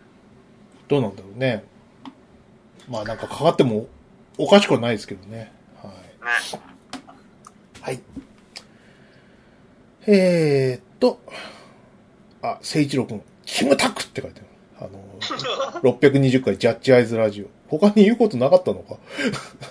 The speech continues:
Speaker 1: <laughs> はい。えーっと、ワンワン日常さん。ふーちゃん激推しのキムタクが如くめちゃ気になってきた。ピーエスフォー持ってるし買おうかな。
Speaker 2: うん。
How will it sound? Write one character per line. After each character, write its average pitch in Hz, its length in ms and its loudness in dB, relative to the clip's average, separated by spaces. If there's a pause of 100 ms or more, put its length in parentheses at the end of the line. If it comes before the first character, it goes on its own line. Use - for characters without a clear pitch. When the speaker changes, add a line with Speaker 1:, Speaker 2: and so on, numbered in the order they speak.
(2000)
Speaker 1:
<laughs> - 120 -4
は 135 60 8
い。 104 160 0 (480)
え 143 180 4
ー 135 60 2
っ - 20 -10
と、 139 160 4
ワ 180 140 12
ン 196 60 8
ワ 190 100 10
ン 175 80 4
日 165 260 -4
常 107 160 -2
さ - 140 -10
ん。 101 80 -10 (440)
ふ 220 120 0
ー 208 60 -2
ち 220 80 8
ゃ 208 40 10
ん 190 80 6
激 165 300 4
推 196 80 10
し 190 120 -2
の 165 120 -2
キ - 160 -6
ム 175 100 -2
タ 175 120 8
ク 165 120 -6
が 160 80 2
如 151 240 -2
く 104 140 -8
め 123 160 -4
ち 160 80 2
ゃ 143 100 2 (240)
気 156 140 -8
に 143 80 -4
な 139 80 0
っ 139 40 -8
て - 120 -18
き - 100 -20
た。 - 80 -10 (540)
ピ - 120 -6
ー 151 40 4
エ - 20 0
ス 143 60 -4
フ 151 100 -6
ォ 135 40 2
ー - 20 2
持 135 100 0
っ - 20 -10
て - 120 -4
る - 60 -4
し - 100 -14
買 135 100 2
お 147 40 0
う 147 40 -8
か 139 120 2
な。 131 80 -2
Speaker 2:
う - 20 -4
ん。 127 40 -12